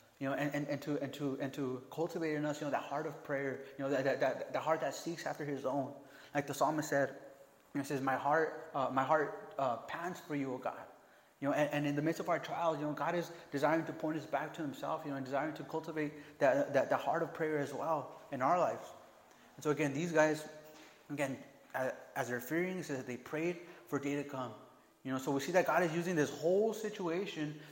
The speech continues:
to draw them to himself. Because to God, their, their, their souls are more important than, than the physical, right? Yeah, all right, they're gonna get scared for a couple weeks. They're gonna,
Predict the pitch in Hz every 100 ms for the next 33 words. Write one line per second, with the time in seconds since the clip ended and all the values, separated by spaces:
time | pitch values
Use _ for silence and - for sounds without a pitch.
0 | - 147 160 151 147 165 175 - - -
1 | - 147 127 127 127 - - - 151 147
2 | 151 156 175 190 151 156 160 139 147 143
3 | 147 143 147 175 165 151 156 147 151 160
4 | 147 135 127 135 131 123 165 160 139 123
5 | 143 160 - - - - 151 156 151 147
6 | 143 139 139 147 - 151 151 151 143 151
7 | 151 143 147 139 139 135 135 123